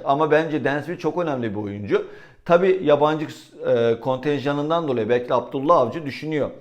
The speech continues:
"Ben," diyor, "Dansville'i tutacağım ama sol beke bir tane yabancı getireyim.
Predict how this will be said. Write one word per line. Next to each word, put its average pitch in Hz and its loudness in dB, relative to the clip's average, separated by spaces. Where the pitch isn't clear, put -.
"Ben," 135 0
diyor, 170 0
"Dansville'i 143 -2
tutacağım 151 -2
ama 92 -8
sol 160 4
beke 143 -2
bir 127 -8
tane 147 -2
yabancı 113 -2
getireyim. 196 -2